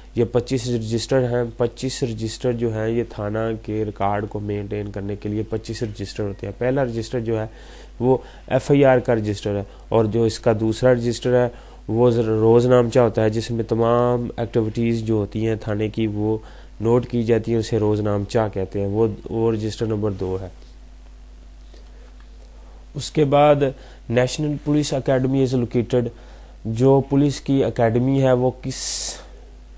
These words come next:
किस city में है? वो इस्लामाबाद में है। ये उन्नीस सौ अठहत्तर में बनाई गई थी,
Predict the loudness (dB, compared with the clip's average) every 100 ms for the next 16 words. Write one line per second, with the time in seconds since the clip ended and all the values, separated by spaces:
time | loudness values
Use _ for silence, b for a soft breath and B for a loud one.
0 | -20 -20 -20 -8 -2 -2 -2 -8 -4 -4
1 | -2 -2 0 -2 -4 B B B B -18
2 | -16 -12 -4 -4 -4 B -4 0 2 2
3 | 0 0 2 2 2 0 0 -2 -6 B
4 | B B B B -8 0 6 6 6 2
5 | -2 -2 0 -2 -2 -2 4 4 4 2
6 | 2 0 4 4 4 -2